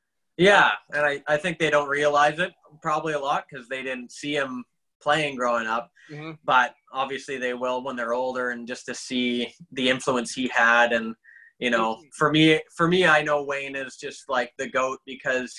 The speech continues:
Speaker 1: he, he's the reason the game is where it is today.
Speaker 2: Yeah.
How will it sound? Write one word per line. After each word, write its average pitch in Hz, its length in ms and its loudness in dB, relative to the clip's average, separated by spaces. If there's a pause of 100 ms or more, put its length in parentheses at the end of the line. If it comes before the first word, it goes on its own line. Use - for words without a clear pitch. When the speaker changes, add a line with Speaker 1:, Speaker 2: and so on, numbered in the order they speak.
Speaker 1:
he, 156 360 0
he's 190 220 -2
the 156 80 -2
reason 147 280 -2
the 131 60 -2
game 127 280 -4
is 123 100 -6
where 123 220 0
it 113 100 -4
is 107 100 -12
today. 104 360 -8
Speaker 2:
Yeah. - 60 -20